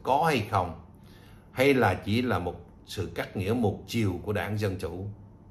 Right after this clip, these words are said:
Thì, à, những ai muốn theo dõi chuyện đó thì hãy nhớ mình phải dành ra bốn mươi ngàn tiếng đồng hồ.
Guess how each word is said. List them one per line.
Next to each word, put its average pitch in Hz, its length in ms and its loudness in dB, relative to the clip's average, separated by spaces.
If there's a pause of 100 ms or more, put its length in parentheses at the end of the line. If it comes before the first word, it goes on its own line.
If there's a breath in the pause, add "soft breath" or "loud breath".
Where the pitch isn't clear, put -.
(880 loud breath)
Thì, 110 260 6
à, 98 180 8
những 117 220 4
ai 127 300 4
muốn 147 200 2
theo 127 180 2
dõi 101 320 0
chuyện 104 160 -4
đó 110 260 2
thì 92 140 -2
hãy 87 140 0
nhớ 120 300 4
mình 104 260 2
phải 107 200 0
dành 90 260 0
ra 101 120 0
bốn 160 380 2
mươi 131 140 4
ngàn 90 320 0
tiếng 113 160 -2
đồng 104 160 -4
hồ. 76 240 -6